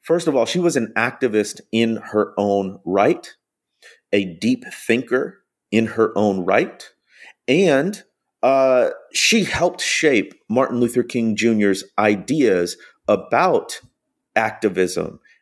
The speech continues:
um, and even his, his economic agenda, which we'll, we'll get to in a moment. So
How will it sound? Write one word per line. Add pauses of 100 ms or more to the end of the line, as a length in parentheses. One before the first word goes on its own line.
(140)
um,
and
even
his,
his
economic
agenda,
which
we'll,
we'll
get
to
in
a
moment. (560)
So